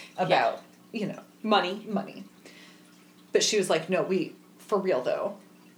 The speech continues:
Speaker 2: we have to move."
Speaker 1: Like
Speaker 2: So
Speaker 1: yesterday.
Speaker 2: Yeah. So they, they get an apartment.
Speaker 1: Mm-hmm.
Speaker 2: She's really into it. He's, he seems uncertain, but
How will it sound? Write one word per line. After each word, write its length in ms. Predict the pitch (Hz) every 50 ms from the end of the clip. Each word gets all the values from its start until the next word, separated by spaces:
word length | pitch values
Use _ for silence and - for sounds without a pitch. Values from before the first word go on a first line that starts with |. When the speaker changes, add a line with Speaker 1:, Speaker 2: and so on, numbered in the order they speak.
| - -
Speaker 2:
we 100 | - 196
have 180 | 196 202 160 -
to 80 | - 165
move." 400 | 135 - - - - - - - - - - - - - - - - - - - -
Speaker 1:
Like 280 | - 190 185 185 175 165
Speaker 2:
So 40 | -
Speaker 1:
yesterday. 560 | 180 151 151 - - - 110 - - - - -
Speaker 2:
Yeah. 260 | - 220 - - - - - - - - - - - 262
So 260 | 254 - - 294 254
they, 240 | 247 254 247 240 -
they 120 | - 240 226
get 140 | 196 240 240
an 60 | 254
apartment. 540 | 277 - - 160 123 - 139 139 - - - - - - - - -
Speaker 1:
Mm-hmm. 260 | 240 220 202 170 156 160 165 - - - -
Speaker 2:
She's 340 | - - - 226 208 196 196
really 240 | 202 202 196 175
into 260 | 160 160 160 - 156 156
it. 120 | 156 -
He's, 340 | - - 190 190 180 180 -
he 180 | - 202 254
seems 320 | 254 254 - 294 294 285 277
uncertain, 540 | - 202 202 196 - - 175 - - 156 165
but 120 | 156 143